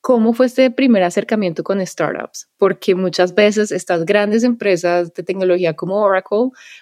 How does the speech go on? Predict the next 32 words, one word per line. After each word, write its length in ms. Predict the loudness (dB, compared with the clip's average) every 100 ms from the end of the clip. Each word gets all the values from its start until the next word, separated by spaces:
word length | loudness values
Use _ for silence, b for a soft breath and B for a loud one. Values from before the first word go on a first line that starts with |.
| B
pues, 600 | 2 4 6 4 2 -2
se 260 | -6 0 2
diría, 420 | 2 2 0 2
"Mm, 140 | 4 4
no 120 | 4
tienen 260 | 2 0
muchas 260 | -2 -6 -6
cosas 300 | -4 -4 -4
en 100 | -6
común". 400 | -4 -6 -6 -10 b b b b
O 100 | 0
no 120 | 2 2
sé 120 | -2
si 140 | -2
tengas 440 | -2 0 0 -2 -2
algún, 1000 | -4 -2 -4 -4 -4 -4 -6 -8 -10 _ _ _ _
sí, 240 | -4 0
algo 260 | 0 0 0
muy 200 | 2 4
rápido 420 | 2 0 2 2
que 100 | 2
nos 160 | -2 -4
puedas 340 | -2 -2 -2
comentar 640 | -4 -4 -4 -2 -2 -2 B B B
sobre 380 | -4 2 2 2
esos 340 | 2 0 0 -4
primeros 560 | 0 2 2 0 -2
pasos 360 | -2 -2 -2 0
de 100 | 2
relación 880 | 4 2 2 -2 -4 -2 0 -2 -6 -8
startup 680 | -8 -2 0 2 0 -4 -10 _ _ _ _ _ _
Oracle. 460 | 2 2 0 -4